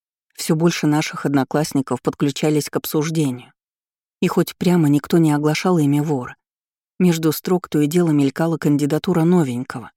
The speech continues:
Кроме Андрея Дронова больше никто не вступился за Леднева.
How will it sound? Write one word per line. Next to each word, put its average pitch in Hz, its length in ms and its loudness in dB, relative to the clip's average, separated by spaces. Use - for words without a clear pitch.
Кроме 185 360 2
Андрея 180 380 2
Дронова 170 460 0
больше 175 340 0
никто 160 320 0
не 170 120 2
вступился 165 580 -2
за 147 100 -2
Леднева. 147 540 -2